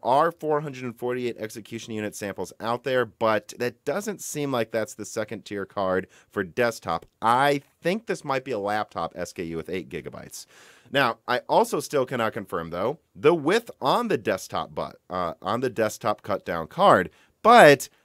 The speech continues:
one hundred and ninety-two bit seems like what's most likely based on what's being tested and what my sources are suggesting. Um,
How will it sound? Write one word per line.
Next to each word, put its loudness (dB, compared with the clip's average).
one 0
hundred -6
and -2
ninety-two -2
bit 0
seems -2
like 4
what's 0
most -2
likely -2
based -2
on -4
what's -2
being -8
tested -4
and -4
what 0
my -2
sources -6
are -4
suggesting. -4
Um, 2